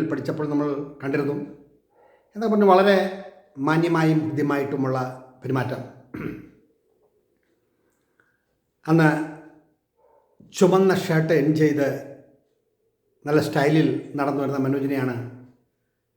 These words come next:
ഇത് പറയുമ്പോൾ എൻ്റെ കണ്ണിൽ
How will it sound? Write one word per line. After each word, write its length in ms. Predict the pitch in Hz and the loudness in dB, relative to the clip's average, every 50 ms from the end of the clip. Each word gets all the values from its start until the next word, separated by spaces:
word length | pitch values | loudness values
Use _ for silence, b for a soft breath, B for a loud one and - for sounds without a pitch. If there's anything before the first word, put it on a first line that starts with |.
| _ _ _ _ _ _ _ _ _ _ _ - | _ _ _ _ _ _ _ _ _ _ _ -2
ഇത് 100 | 156 160 160 156 | 2 2 4 4
പറയുമ്പോൾ 320 | 143 147 143 143 143 139 | 4 2 2 2 2 2
എൻ്റെ 200 | 135 139 147 147 139 135 - - - - - - _ _ _ _ _ _ _ _ _ _ _ _ _ _ _ _ _ _ _ _ - | 0 0 0 0 -2 -2 -6 -10 -14 -16 -20 -20 _ _ _ _ _ _ _ _ _ _ _ _ _ _ _ _ _ _ _ _ -4
കണ്ണിൽ 260 | 156 143 147 147 143 | 0 2 2 4 2